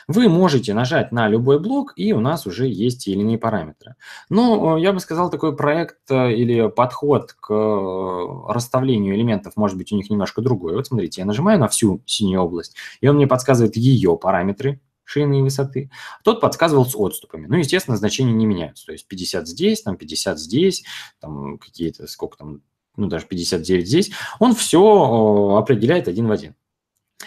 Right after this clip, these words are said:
Давайте воспользуемся уже ав-, ав-, авокоде и добавим там product name, например. Я нажимаю на любой элемент, абсолютно любой элементик.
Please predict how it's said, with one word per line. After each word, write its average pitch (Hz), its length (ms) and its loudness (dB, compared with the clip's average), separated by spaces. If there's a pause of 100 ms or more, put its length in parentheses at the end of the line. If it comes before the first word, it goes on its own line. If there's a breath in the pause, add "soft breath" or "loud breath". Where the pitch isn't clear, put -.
(1300 loud breath)
Давайте 85 420 0
воспользуемся 185 880 2
уже 139 440 6
ав-, 123 200 4
ав-, 117 240 2
авокоде 135 500 2
и 147 420 0
добавим 101 540 2
там 82 220 -10
product 104 320 -2
name, 78 220 -10
например. 76 360 -20 (160)
Я 202 220 2
нажимаю 175 420 2
на 139 360 0
любой 135 520 4
элемент, 117 640 0
абсолютно 87 420 -6
любой 113 300 -4
элементик. 170 520 -10